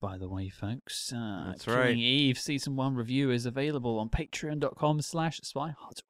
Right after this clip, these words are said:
Speaker 1: right now.
Speaker 2: Mm.
Speaker 1: Go and listen to it. It's Christmas. Treat yourself.
Speaker 2: <laughs> Or was it M I five she was with? Either way, I always get it mixed up.
Speaker 1: Correct us, but correct us over on Patreon, patreon dot com slash spy hards. Let us know there if we got it wrong.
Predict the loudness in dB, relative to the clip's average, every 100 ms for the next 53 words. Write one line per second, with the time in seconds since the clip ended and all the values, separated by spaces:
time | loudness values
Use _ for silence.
0 | -8 -6 -6 -10 -12 -10 -10 -10 -10 -6
1 | -4 -4 -4 -2 2 4 4 4 2 0
2 | -4 -2 -2 -2 -6 _ _ -14 -12 -8
3 | -4 -2 0 0 -2 -4 -4 -6 -4 -4
4 | -6 -18 _ _ _ _ -2 2 2 0
5 | _ 0 2 0 4 6 6 6 6 6
6 | 2 -2 -4 -6 -2 4 6 6 6 4
7 | -4 _ _ 6 6 8 6 4 2 0
8 | 0 0 _ _ _ 2 8 10 10 10
9 | 2 4 0 8 12 12 10 8 10 10
10 | 10 8 8 2 0 2 2 4 4 4
11 | 0 -2 -4 -4 -4 -4 -6 0 0 2
12 | 0 4 4 4 4 6 8 8 6 2
13 | 6 8 6 6 8 10 8 2